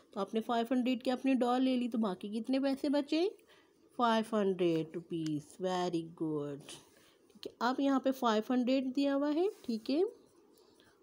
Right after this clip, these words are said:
अब आपको फ़ाइव हंड्रेड रुपीज और मिल गए, तो ये कितने हो गए? थाउजेंड रुपीज। Very good। यहाँ देखिए, ये क्या है? फ़ाइव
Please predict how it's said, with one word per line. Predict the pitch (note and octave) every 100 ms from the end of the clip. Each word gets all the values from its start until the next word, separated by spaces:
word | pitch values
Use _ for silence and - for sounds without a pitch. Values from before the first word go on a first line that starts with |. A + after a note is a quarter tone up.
| _
अब | C4+ C4+ - _ B3+
आपको | C4 -
फ़ाइव | - - B3+ C4
हंड्रेड | D4+ C#4 D4
रुपीज | C#4 C4+ D#4 - D#4
और | F4 G4
मिल | F#4 E4 B3
गए, | G#3+ E3+ E3
तो | A#3
ये | A#3+
कितने | B3 C#4 - D4+
हो | D#4 D#4+
गए? | E4+ G4+ D#5 - _ _ - - _ _
थाउजेंड | - B3+ B3 B3+ C#4 C#4+ B3+
रुपीज। | A3+ A#3 G#3+ G#3 F#3+ F3+ F3+ - - G#3+
Very | G#3 F#3+ E3+ E3+
good। | E3+ D#3+ - - - _ -
यहाँ | C4 C4+ E4+ F4
देखिए, | D#4+ - C#4+
ये | C4+ A#3 A#3 D4+
क्या | - D#4+
है? | C#4+ A3+
फ़ाइव | A3 A#3 D4+